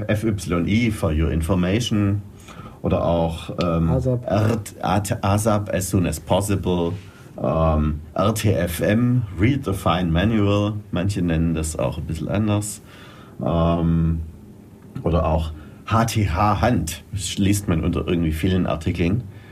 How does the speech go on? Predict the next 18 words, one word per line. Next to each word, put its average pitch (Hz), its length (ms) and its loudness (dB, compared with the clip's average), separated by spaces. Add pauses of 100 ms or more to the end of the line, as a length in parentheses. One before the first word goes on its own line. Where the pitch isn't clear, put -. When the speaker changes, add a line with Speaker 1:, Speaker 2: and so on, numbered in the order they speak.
(380)
Speaker 1:
Ähm, 85 580 2
am 87 120 -2
Anfang, 78 500 0 (240)
was - 240 -6
wollen 104 320 4
die 110 140 0
eigentlich 98 260 0
immer, 90 300 -2
H 87 120 0
T 92 260 -2
H 80 240 0
Hand 104 340 0
und 80 80 -8
was 76 180 -4
für - 60 -2
eine 76 160 0
Hand? 117 320 0 (500)
Ähm, 92 500 0